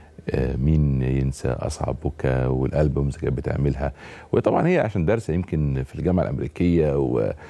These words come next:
ودراستها برضو أهلتها إن هي تبقى مختلفة في الفكر ومختلفة في الأداء. وبعدين كمان تميزت أكتر وأكتر لما دخلت مجال التمثيل. ويمكن عندنا إشكالية فكرة الممثل المطرب، هل ينجح ولا لأ؟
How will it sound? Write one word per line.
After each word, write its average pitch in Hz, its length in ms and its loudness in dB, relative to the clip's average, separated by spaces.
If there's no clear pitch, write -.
ودراستها 80 600 2
برضو 80 320 0
أهلتها 71 460 -2
إن 67 80 -4
هي 73 180 2
تبقى 64 500 0
مختلفة 78 640 0
في - 100 -6
الفكر 71 440 -4
ومختلفة 71 420 -2
في - 100 -10
الأداء. 78 380 0
وبعدين 78 560 2
كمان 73 580 0
تميزت 67 500 0
أكتر - 300 -4
وأكتر - 400 -2
لما 69 220 2
دخلت 69 400 0
مجال 69 280 0
التمثيل. 78 540 0
ويمكن 78 360 2
عندنا 80 340 4
إشكالية 73 420 0
فكرة 71 440 -2
الممثل 65 680 0
المطرب، 78 520 2
هل 71 140 0
ينجح 69 380 0
ولا - 80 -2
لأ؟ - 240 0